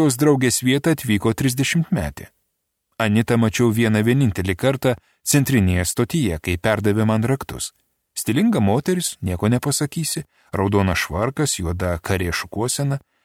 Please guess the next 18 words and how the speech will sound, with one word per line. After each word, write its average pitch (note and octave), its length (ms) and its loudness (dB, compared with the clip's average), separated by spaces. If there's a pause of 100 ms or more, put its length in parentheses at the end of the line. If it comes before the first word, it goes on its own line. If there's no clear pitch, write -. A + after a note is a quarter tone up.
(160)
Ji G#3 160 2
kalbėjo F3 400 4
taip F3 320 0
tyliai, F3 380 2
jog C#3 180 2
norėdama D3 480 4
viską B2+ 460 0
išgirsti, C3 500 0
turėjau D3+ 320 2
pasilenkti C#3+ 640 0
labai C3+ 320 0
arti C#3 400 -2
prie F2+ 300 -2
jos A2+ 340 2
ir A2+ 80 0
stipriai B2 560 0
įtempti B2+ 460 -2
klausą. C#3 500 0